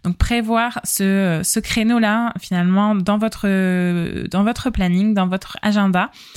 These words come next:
euh, que ce soit en début de journée, en fin de journée, pour la journée suivante ou même un créneau, euh, en début ou fin de semaine pour la semaine à venir, c'est, euh, quelque chose qui va vous faire gagner du temps sur le long terme.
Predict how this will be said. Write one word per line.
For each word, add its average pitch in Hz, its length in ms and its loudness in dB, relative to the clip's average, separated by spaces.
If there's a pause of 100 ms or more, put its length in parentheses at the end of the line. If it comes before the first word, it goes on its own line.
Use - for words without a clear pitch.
(460)
euh, 165 260 -2
que 190 140 -4
ce 202 160 0
soit 190 480 0 (140)
en - 140 -4
début 196 260 2
de 208 40 -6
journée, 233 460 2
en 190 80 -2
fin 214 180 0
de 233 80 2
journée, 240 600 2
pour 208 120 -2
la 202 100 2
journée 208 220 4
suivante 208 600 -2 (100)
ou 196 160 -2
même 208 340 2
un 196 120 0
créneau, 196 600 0
euh, 160 640 -2 (140)
en 170 320 0
début 190 380 0
ou 226 80 0
fin 196 180 -2
de 202 60 0
semaine 202 340 2
pour 233 200 2
la 208 100 -2
semaine 196 240 -2
à 180 100 2
venir, 190 400 2 (1080)
c'est, 226 480 -4
euh, 180 180 0
quelque 196 240 -2
chose 247 220 -4
qui - 100 -4
va 190 140 0
vous 190 60 -6
faire 196 260 -2
gagner 175 240 2
du 175 100 -6
temps 180 300 -4 (560)
sur - 240 -4
le 196 80 4
long 165 180 2
terme. - 320 -14